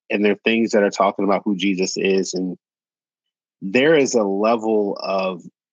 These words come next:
joy and peace in them and the excitement that comes from it. And, like, when you,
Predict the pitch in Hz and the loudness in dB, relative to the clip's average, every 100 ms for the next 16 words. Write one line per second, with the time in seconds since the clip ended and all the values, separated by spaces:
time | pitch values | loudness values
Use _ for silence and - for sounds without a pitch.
0 | - 98 87 110 107 117 120 135 104 98 | -18 -10 -4 2 4 6 4 2 -2 -6
1 | 95 - 107 107 - 143 135 135 147 156 | -8 -10 -6 -4 0 0 2 2 2 -2
2 | 156 - _ _ _ _ _ - 113 120 | -6 -16 _ _ _ _ _ -6 -2 0
3 | 113 104 92 - - 117 101 127 123 - | 2 0 -2 -4 0 0 0 0 0 0
4 | 131 127 - 131 143 143 - 104 101 104 | 0 0 0 2 2 0 -2 -4 0 0
5 | 98 104 113 170 185 160 | 0 -2 0 0 0 -2